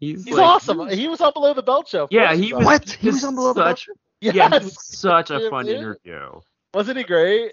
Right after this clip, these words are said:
Speaker 2: We
Speaker 1: Yeah.
Speaker 2: gotta ha-, we gotta have Eric Roberts back.
Speaker 3: I would love that, dude. I love, I would,
Speaker 2: Um,
Speaker 3: he's
Speaker 2: and the last
Speaker 3: fascinating.
Speaker 2: thing on, on my number two list, on, on the number two was the upcoming releases, is Haunted Mansion,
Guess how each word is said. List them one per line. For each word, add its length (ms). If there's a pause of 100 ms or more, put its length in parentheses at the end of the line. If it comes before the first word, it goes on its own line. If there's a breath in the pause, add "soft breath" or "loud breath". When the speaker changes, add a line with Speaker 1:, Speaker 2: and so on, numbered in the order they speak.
(160)
Speaker 2:
We 80
Speaker 1:
Yeah. 60
Speaker 2:
gotta 160
ha-, 160
we 100
gotta 180
have 140
Eric 240
Roberts 400
back. 320 (280)
Speaker 3:
I 120
would 160
love 260
that, 220
dude. 380
I 80
love, 220 (100)
I 120
would, 80
Speaker 2:
Um, 300 (220)
Speaker 3:
he's 160
Speaker 2:
and 100
the 40
last 200
Speaker 3:
fascinating. 200
Speaker 2:
thing 80
on, 120 (180)
on 140
my 120
number 260
two 260
list, 400 (300)
on, 200
on 140
the 60
number 240
two 160
was 160
the 80
upcoming 320
releases, 420
is 220 (280 loud breath)
Haunted 460
Mansion, 800